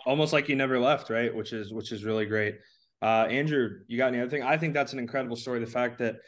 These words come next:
you were able to leave for that long, I'm sure it was extremely discouraging for you, and you probably had a mo-, lot of moments where you were like, "I'll never play again." And now we're back and better than ever, it sounds like.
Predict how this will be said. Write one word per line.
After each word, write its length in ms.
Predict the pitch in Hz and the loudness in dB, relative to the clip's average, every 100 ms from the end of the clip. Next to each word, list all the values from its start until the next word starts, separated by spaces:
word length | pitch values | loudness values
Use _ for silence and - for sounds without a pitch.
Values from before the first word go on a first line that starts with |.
| _ - | _ -4
you 120 | 117 | 0
were 80 | 127 | 0
able 220 | 131 123 | 0 -2
to 160 | 120 120 | -2 -4
leave 300 | 120 139 131 | 0 -2 0
for 80 | |
that 140 | 127 123 | -2 0
long, 160 | 127 | -2
I'm 120 | 123 117 | -4 -6
sure 160 | 131 | -4
it 40 | 120 | -6
was 120 | 117 | -6
extremely 480 | - - 123 117 110 | -10 -4 0 0 0
discouraging 580 | 107 - 117 117 117 | -4 -2 0 0 -2
for 140 | 107 117 | -6 -4
you, 140 | 113 | -2
and 80 | 110 | -2
you 60 | 104 | -6
probably 300 | 110 107 107 | -4 -4 -4
had 120 | 107 | -4
a 20 | |
mo-, 260 | 107 104 - | -6 -8 -6
lot 180 | 110 110 | -2 -2
of 80 | 104 | -2
moments 460 | 110 117 113 110 | -2 0 -2 -4
where 100 | 107 | -6
you 120 | 104 104 | -6 -6
were 100 | 104 | -6
like, 180 | 98 | -8
"I'll 80 | 107 | -8
never 240 | 104 104 101 | -8 -8 -6
play 260 | 120 131 | -2 0
again." 360 | 127 113 110 104 _ _ _ _ - | 2 0 -2 -6 _ _ _ _ -8
And 480 | 107 107 107 104 - - _ _ | -6 -4 -6 -8 -12 -16 _ _
now 300 | 110 104 107 | -4 -2 -2
we're 140 | 104 | -2
back 360 | 101 117 143 147 | 0 2 2 0
and 240 | 117 113 | -4 -4
better 220 | 107 110 113 | -2 0 0
than 120 | 110 | -2
ever, 200 | 120 113 | -4 -6
it 80 | 101 | -8
sounds 240 | 104 101 | -12 -12
like. 220 | 104 104 | -10 -10